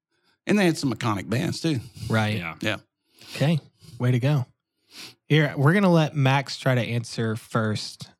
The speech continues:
Speaker 2: s-, 'cause you're probably gonna know all these. So, are you <laughs> ready, Max?
Speaker 3: No.
Speaker 2: What singer sang, "These boots are made for walking"?
Speaker 3: Oh, gosh.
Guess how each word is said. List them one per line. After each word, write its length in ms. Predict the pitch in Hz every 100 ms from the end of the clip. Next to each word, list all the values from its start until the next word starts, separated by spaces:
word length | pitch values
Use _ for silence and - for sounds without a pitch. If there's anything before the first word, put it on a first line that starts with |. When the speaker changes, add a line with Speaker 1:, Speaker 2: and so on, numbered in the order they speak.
| _
Speaker 2:
s-, 140 | - -
'cause 280 | - 135 117
you're 220 | 123 127
probably 300 | - 117 113
gonna 180 | 110 107
know 220 | 107 104
all 160 | 98
these. 240 | 101 98 -
So, 420 | - 117 104 107 - _ _ _ _ _ _ _ _ _ -
are 60 | 123
you 180 | 117 -
<laughs> 40 |
ready, 260 | 131 151 190
Max? 420 | 170 165 - -
Speaker 3:
No. 420 | 107 90 98 87 -
Speaker 2:
What 200 | 143 185
singer 340 | - 196 185 175
sang, 580 | - 160 147 127 120 - _ _ _ _ _
"These 360 | 151 135 143 135
boots 560 | 123 151 147 - - -
are 140 | - 127
made 320 | 123 135 139
for 240 | - 123 117
walking"? 380 | 110 139 - - - - -
Speaker 3:
Oh, 200 | 92 82
gosh. 540 | 80 82 82 - -